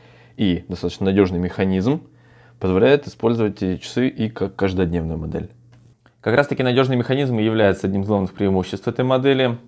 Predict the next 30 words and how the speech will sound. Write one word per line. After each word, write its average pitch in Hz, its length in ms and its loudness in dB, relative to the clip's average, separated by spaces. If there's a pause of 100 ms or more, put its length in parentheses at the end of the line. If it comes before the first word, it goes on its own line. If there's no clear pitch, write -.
(160)
Здесь 98 420 -2
у 90 60 -2
нас, - 300 -6 (500)
помимо 95 520 0
уже 95 440 -2 (340)
известного 98 420 0
нам 92 180 -2
расширенного 92 520 -2
календаря 98 460 0
с 151 40 -4
днём 151 140 -4
недели, 127 480 0 (340)
мы 107 160 2
имеем 98 400 2
и 104 140 0
индикатор 92 480 -2
двенадцать 92 380 -4
двадцать 92 280 -2
четыре, 151 520 0 (340)
и 101 320 2 (260)
наличие, 98 520 0
помимо 98 400 0
автоподзавода, 90 560 -4
ручного 92 440 -4
подзавода. 131 680 0 (400)
Всё - 160 0
это 107 140 0
делает 104 240 0
этот 95 120 -4
механизм 110 540 -2